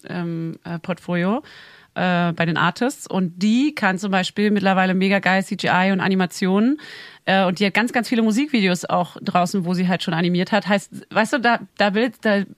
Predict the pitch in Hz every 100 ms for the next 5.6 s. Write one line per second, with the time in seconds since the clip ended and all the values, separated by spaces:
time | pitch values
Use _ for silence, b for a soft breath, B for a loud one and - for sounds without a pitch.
0 | - - 254 277 247 - - - 214 233
1 | 190 170 208 196 196 196 196 190 208 202
2 | _ _ - 190 208 185 202 - 294 226
3 | 254 262 226 226 202 - 214 262 269 220
4 | 220 226 233 196 175 165 170 160 156 180
5 | 170 196 202 - 202 202